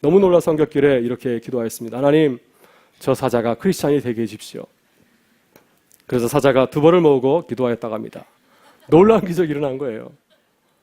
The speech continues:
근데 순간적으로 선교사님의 귀가 열려서 사자의 기도 소리가 들려왔습니다.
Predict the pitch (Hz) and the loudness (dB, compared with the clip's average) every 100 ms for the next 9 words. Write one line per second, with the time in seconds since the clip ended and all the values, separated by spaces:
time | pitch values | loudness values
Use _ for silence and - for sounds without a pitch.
0 | _ 208 - 226 208 190 190 202 185 175 | _ 0 4 4 4 2 0 0 0 0
1 | 165 143 143 127 120 135 151 147 - 127 | -2 -2 0 0 -2 -4 -6 -8 -8 -4
2 | 127 123 113 - _ _ _ - 139 143 | -2 -2 -4 -12 _ _ _ -6 -4 -2
3 | 139 135 160 165 135 - - 117 - | 0 -2 -2 -4 -4 -6 -14 -16 -18